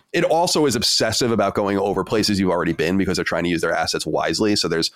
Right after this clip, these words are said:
not only backtracking, but clear copied and pasted parts of games. Like, there's a thing in the Ark late in the game where you're flying from s-,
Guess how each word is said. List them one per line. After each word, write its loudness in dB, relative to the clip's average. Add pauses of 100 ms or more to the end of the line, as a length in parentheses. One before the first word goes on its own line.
(520)
not 0
only 2
backtracking, 0
but -2
clear 0
copied 0
and -4
pasted -2
parts -2
of -4
games. 0
Like, -2
there's 0
a 0
thing 0
in 2
the 0
Ark -4 (320)
late 2
in -2
the 0
game 0
where 2
you're 0
flying 0
from 0
s-, -2